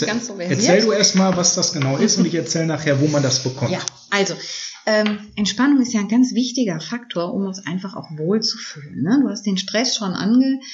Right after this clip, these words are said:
Speaker 2: angesprochen und da ist ja immer mal so die Frage, wenn man drauf achtet, woher kommt denn der Stress? Ist der hausgemacht von mir selber? Intern, weil ich mich mit meinen Gedanken vielleicht so unter Druck setze?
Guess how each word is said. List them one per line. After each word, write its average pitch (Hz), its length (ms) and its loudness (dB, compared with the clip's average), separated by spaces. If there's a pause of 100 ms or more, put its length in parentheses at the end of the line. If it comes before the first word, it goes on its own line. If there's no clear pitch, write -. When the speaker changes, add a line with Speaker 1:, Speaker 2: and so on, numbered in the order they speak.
(280)
Speaker 2:
angesprochen 254 760 0
und 185 140 -2
da 196 100 -2
ist 254 160 -4
ja 262 160 -4 (380)
immer 262 260 6
mal 233 140 4
so 220 120 2
die 185 160 0
Frage, 226 520 -4
wenn 202 100 -2
man 175 140 -4
drauf - 360 -10
achtet, - 600 -6 (640)
woher 156 200 -6
kommt - 280 0
denn 285 100 6
der 123 100 -2
Stress? - 540 -8 (260)
Ist - 160 -4
der 135 160 0
hausgemacht 185 580 2
von 160 240 0
mir 160 140 -2
selber? 151 500 -4 (320)
Intern, 240 460 4
weil 170 200 2
ich - 180 -4
mich 180 220 -4
mit 156 140 -6
meinen 160 260 -2
Gedanken 208 680 2 (340)
vielleicht 175 420 0
so 196 120 4
unter 185 300 2
Druck 165 260 -2
setze? 277 360 0